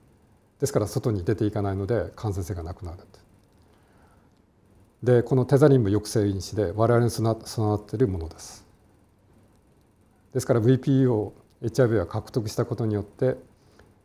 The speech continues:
で、えー、このテザリンの活性を、えー、なくしているということが、えー、分かってきました。で、これも、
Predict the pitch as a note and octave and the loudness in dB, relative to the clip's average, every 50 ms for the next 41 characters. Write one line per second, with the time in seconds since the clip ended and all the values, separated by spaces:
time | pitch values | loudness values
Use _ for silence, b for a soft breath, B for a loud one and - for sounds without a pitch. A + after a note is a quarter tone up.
0 | _ _ _ - C3+ C3+ C3 B2+ - - - _ _ _ _ _ _ - G2+ G2+ | _ _ _ 2 4 4 4 4 0 -4 -14 _ _ _ _ _ _ -6 -4 -4
1 | G2 G2 F#2+ F#2 F2+ F#2 - - G2+ G2 F#2 - A2+ G2+ A#2 G#2+ G#2 G2 F2+ E2+ | -4 -4 -4 -6 -6 -8 -8 -6 -6 -6 -4 -4 -2 0 0 0 0 -2 -2 -4
2 | E2 - - F#2+ - - - - G2+ F#2+ G2 G#2+ A#2 G#2+ F#2+ - - - - - | -6 -8 -10 -10 -10 -8 -4 -2 -2 0 0 0 0 0 -2 -4 -8 -18 -20 -20
3 | - _ - F2+ E2+ E2 F2 F2 F2+ F#2+ - A2 - - - A#2+ A2+ G#2+ - G2+ | -20 _ -14 -12 -12 -10 -10 -10 -10 -10 -8 -10 -8 -4 -2 -2 -2 -2 -4 -6
4 | F#2 - - - B2 A#2 G#2+ E2+ - - - - _ _ - _ _ _ _ F2 | -8 -6 -6 -2 0 0 0 0 -2 -8 -18 -20 _ _ -20 _ _ _ _ -12
5 | E2+ E2 D#2+ D#2+ D#2+ D#2+ - - F#2 - - - - F2 - - - - - _ | -10 -10 -10 -10 -10 -6 -4 -4 -4 -4 -6 -12 -16 -16 -16 -16 -18 -20 -20 _
6 | _ _ _ _ _ _ _ b b b b b b b b b b b b b | _ _ _ _ _ _ _ b b b b b b b b b b b b b
7 | _ C#3+ - - D#3 D#3 D#3 D#3+ D#3+ D3+ - | _ -8 -2 2 4 6 8 8 6 6 4